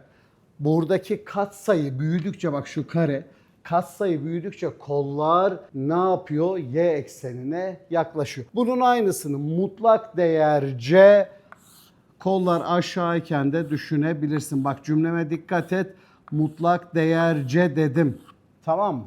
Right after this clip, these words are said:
Peki hocam, ben bir parabolün kendisini gördüysem onun denklemini yazabilir miyim? Burada üç tane durum var. Birinci durum şu. Parabolün tepe noktasını biliyorsan,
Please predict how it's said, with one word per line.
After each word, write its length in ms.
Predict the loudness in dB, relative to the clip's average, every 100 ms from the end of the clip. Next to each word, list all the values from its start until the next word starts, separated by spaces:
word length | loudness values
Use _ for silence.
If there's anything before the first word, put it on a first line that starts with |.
| -8 6
Peki 420 | 6 6 -2 -4 -10 _
hocam, 400 | _ 0 2 0 -4 _ -12
ben 560 | -2 0 0 -4 -10 -20 -20 _ _
bir 500 | -12 -2 0 2 -2
parabolün 880 | -4 -2 0 0 0 0 0 -4 -4 -12 0
kendisini 800 | 4 4 4 0 0 0 0 0
gördüysem 880 | 4 4 4 0 -4 0 0 0 -2
onun 520 | -2 -2 -2 -4 -2
denklemini 760 | 2 2 0 -2 0 2 0 2
yazabilir 680 | 4 6 4 2 2 4
miyim? 220 | 2 -4 -12 _ _ _ _
Burada 380 | -2 0 4 4
üç 380 | 4 -4 -8 -2
tane 380 | 0 2 0 0
durum 340 | 0 0 -2
var. 100 | -10 -2
Birinci 540 | 0 0 0 -2 -2 0
durum 320 | -2 -2 -4
şu. 220 | -6 -8 -10 _ _ _ _ _ _ _ _ _ -20 -20 _ _ _ _ _ _ _ _ -20 _ _ _ _ _ _ _ _ _ _
Parabolün 520 | -6 -4 -2 -4 -4
tepe 340 | -4 -4 -2 -4
noktasını 600 | -4 -4 -8 -6 -6 -4
biliyorsan, 500 | -2 -2 -4 -8